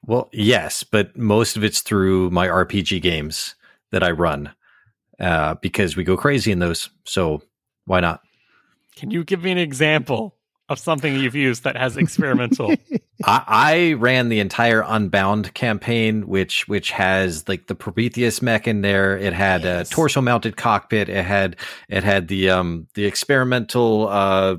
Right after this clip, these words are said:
Speaker 1: direct neural interface on there. It had the P P C capacitor. It had the blue, sh-,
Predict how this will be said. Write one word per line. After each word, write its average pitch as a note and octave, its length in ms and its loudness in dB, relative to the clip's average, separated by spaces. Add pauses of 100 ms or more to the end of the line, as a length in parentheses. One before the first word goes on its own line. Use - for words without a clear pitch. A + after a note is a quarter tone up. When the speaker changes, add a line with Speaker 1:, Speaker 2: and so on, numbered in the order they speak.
Speaker 1:
direct A2 340 -2
neural A2 320 0
interface G#2+ 920 0
on G#2+ 220 -2
there. G2 240 0
It F#2+ 160 -4
had A2 360 0
the A2 60 -4
P - 180 -6
P A2 160 -8
C A2+ 360 -2 (360)
capacitor. A2 520 -2
It G2 60 -2
had G2 180 -2
the G2+ 80 0
blue, G2+ 300 -2
sh-, - 220 -6